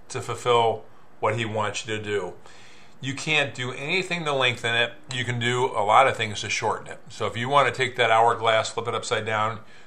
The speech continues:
you can make the boring bigger. So how's that boring bigger? Like drug, sex, rock and roll, you know, e-, every,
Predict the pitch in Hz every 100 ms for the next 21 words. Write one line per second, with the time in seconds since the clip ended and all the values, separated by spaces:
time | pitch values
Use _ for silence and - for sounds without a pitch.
0 | - 151 170 135 131 127 113 110 120 113
1 | 104 104 151 120 113 - - - - -
2 | - - 113 117 127 123 117 117 120 110
3 | 120 127 160 165 - 180 123 117 113 -
4 | - - - - 123 113 104 123 110 -
5 | 113 110 104 107 110 107 104 101 107 110
6 | 113 117 117 117